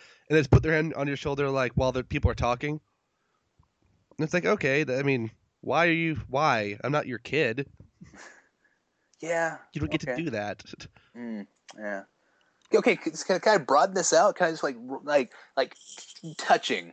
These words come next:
Speaker 2: Like, not a fan of touching.
Speaker 1: <laughs>
Speaker 2: Can, am I allowed to do that? Hey, it's like a, it's like a Howie Mandel, like, germophobic thing.
Speaker 1: According to
Speaker 2: Don't, don't.
Speaker 1: Wikipedia, a hug is a form of physical intimacy that usually involves closing or holding the arms around the neck, back, or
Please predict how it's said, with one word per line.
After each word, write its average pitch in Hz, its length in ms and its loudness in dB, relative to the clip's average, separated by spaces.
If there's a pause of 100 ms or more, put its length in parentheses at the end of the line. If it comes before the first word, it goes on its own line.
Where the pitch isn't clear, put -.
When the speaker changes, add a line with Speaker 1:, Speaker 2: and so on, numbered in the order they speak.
(120)
Speaker 2:
Like, - 220 -12
not 226 260 0
a 214 40 -4
fan 220 260 -6
of 220 140 -12
touching. - 340 -2 (180)
Speaker 1:
<laughs> - 960 -6
Speaker 2:
Can, 147 160 2 (300)
am 151 100 -4
I 160 160 2
allowed 156 160 6
to 143 60 -12
do 165 140 -2
that? 185 240 2 (340)
Hey, 233 120 2
it's 202 120 -4
like 208 120 0
a, 180 140 0 (180)
it's - 80 -6
like 226 120 0
a - 40 -2
Howie 202 300 0
Mandel, 180 480 4
like, 120 300 2
germophobic 117 680 -4
thing. 85 460 -12 (240)
Speaker 1:
According 190 320 2
to 143 80 -2
Speaker 2:
Don't, 147 100 -2
don't. - 140 -8
Speaker 1:
Wikipedia, 117 440 -6 (360)
a 135 60 -4
hug 196 240 0
is 185 80 0
a 170 40 0
form 175 220 2
of 151 80 -2
physical 175 420 -2
intimacy 107 640 -2
that 120 100 2
usually 190 240 4
involves 143 340 2
closing 160 500 0
or 151 80 -2
holding 170 280 2
the 160 100 4
arms 156 340 2
around 120 120 2
the 104 80 0
neck, 107 280 -2 (200)
back, 143 320 0
or 107 160 -4